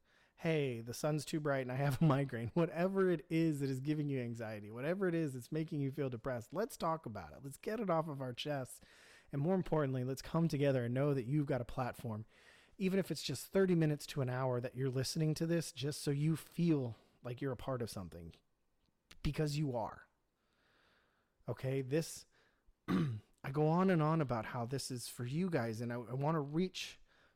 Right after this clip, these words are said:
people and, and help them understand. And the biggest thing I wanna tell you is that this is selfish too, because this is for me. I'm able to talk about the things that I've gone through.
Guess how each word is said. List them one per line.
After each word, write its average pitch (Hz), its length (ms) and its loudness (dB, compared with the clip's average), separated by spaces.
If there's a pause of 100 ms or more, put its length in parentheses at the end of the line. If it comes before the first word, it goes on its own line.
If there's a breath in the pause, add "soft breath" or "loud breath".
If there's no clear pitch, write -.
people 117 520 0
and, 117 200 -10
and 127 120 -8
help 190 340 -2
them 143 160 -2
understand. 131 800 -4
And 127 320 -6 (880 soft breath)
the 139 80 -2
biggest 160 480 0
thing 180 180 2
I 175 60 2
wanna 151 300 0
tell 120 260 -6
you 180 300 -4 (260)
is 143 220 -2
that 131 220 -4 (260)
this 139 360 -2
is 220 160 -4
selfish - 640 -4
too, 175 360 0
because 131 340 -4
this 143 260 -4
is 185 200 -4
for 147 260 -2
me. 104 380 -4 (1400)
I'm 170 260 2
able 160 280 2
to 131 60 -4
talk - 360 -8
about 123 280 -4
the - 80 -10
things 135 420 -2
that 113 100 -4
I've 107 200 -4
gone 90 300 -12
through. 82 200 -12